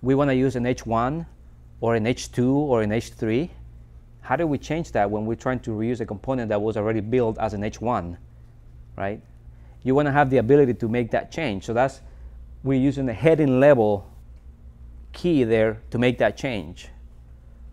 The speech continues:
The modifier is so we can pass the class.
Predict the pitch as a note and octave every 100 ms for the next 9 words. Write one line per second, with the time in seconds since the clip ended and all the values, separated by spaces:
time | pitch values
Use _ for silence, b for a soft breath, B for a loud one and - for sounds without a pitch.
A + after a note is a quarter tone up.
0 | - - - - - A#2 C3+ D3 D3+ C#3+
1 | D#3 C3 A2+ A#2+ A2+ A2 A2+ A2 G#2+ A2+
2 | A2+ C#3+